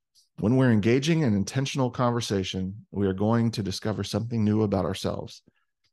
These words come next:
At least I almost always do. In some cases, we may learn many new things.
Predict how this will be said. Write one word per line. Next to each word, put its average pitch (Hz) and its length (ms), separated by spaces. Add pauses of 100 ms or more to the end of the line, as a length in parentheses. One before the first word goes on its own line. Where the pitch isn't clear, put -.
At 90 160
least 117 240
I 113 180
almost 101 360
always 76 380
do. - 240 (1000)
In 113 100
some 156 200
cases, 107 460
we 107 100
may 110 160
learn 113 320
many 123 220
new 151 140
things. - 500